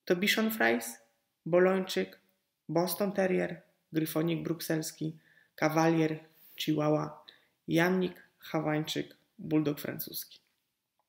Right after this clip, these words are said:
Bichon Frise to typowy pies do towarzystwa.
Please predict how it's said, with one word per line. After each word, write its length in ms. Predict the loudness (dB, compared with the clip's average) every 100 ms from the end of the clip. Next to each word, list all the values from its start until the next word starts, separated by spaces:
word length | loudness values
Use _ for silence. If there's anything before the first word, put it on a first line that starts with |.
| _ _ -20 -20 -20 -20 -10 0
Bichon 320 | 2 2 -2
Frise 460 | 4 4 4 -2 -12 _ _
to 80 | -14
typowy 420 | -2 2 4 4
pies 280 | 2 2 0
do 80 | -2
towarzystwa. 680 | -2 -2 -4 -6 -12 -16